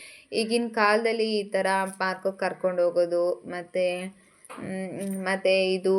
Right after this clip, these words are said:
ಆಗಿನ ಕಾಲದಲ್ಲಿ ಈ ಹಳ್ಳಿಗುಳಿ ಮನೆ, ಅಣ್ಣೆ ಕಲ್ಲು, ಮತ್ತೆ ಲಗೋರಿ, ಖೋ-ಖೋ, ಕಬಡ್ಡಿ, ಜೂಟಾಟ, ಕಣ್ಣ ಮುಚ್ಚಾಲೆ ಅಂತ ತುಂಬ ಆಟಗಳಿರ್ತಾ ಇತ್ತು, ನಾವು ಆಡ್ತಾ ಇದ್ದೋ. ಇವಾಗ ಆ ಆಟಗಳು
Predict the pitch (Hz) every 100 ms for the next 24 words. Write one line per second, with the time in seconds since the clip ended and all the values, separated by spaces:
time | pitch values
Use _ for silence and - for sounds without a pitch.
0 | 190 - 170 185 208 233 226 214 202 196
1 | 202 202 190 180 185 185 180 180 175 175
2 | 175 170 170 175 - 170 160 170 170 170
3 | 160 165 160 170 175 170 175 - - _
4 | _ - 185 185 180 185 180 175 180 175
5 | - - 202 185 - 185 175 175 180 175
6 | 180 180 170 165 170 - _ _ 180 175
7 | 208 208 190 185 185 180 175 170 170 185
8 | 190 185 185 175 175 175 - - 170 170
9 | 208 233 208 196 202 220 247 220 208 202
10 | 196 180 - 185 180 175 202 208 180 165
11 | 170 180 175 165 185 240 196 185 190 208
12 | 226 175 175 175 180 196 202 190